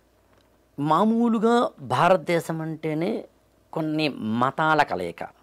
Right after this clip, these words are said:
భాషల కలయిక, ప్రాంతాల కలయిక, భిన్నత్వంలో ఏకత్వము అనేదానికి బెస్ట్ ఎగ్జాంపుల్ ప్రపంచంలో ఏదైనా ఉంది అంటే అది భారతదేశమే.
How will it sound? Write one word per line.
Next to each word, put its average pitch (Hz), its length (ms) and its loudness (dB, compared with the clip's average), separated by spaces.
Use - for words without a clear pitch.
భాషల 131 680 0
కలయిక, 104 500 -4
ప్రాంతాల 143 800 2
కలయిక, 107 600 -6
భిన్నత్వంలో 151 1000 -2
ఏకత్వము 147 720 2
అనేదానికి 143 840 -4
బెస్ట్ 110 460 -4
ఎగ్జాంపుల్ 147 500 0
ప్రపంచంలో 147 640 -4
ఏదైనా 139 340 -2
ఉంది 135 380 -4
అంటే 139 200 -4
అది 175 100 -4
భారతదేశమే. 127 680 0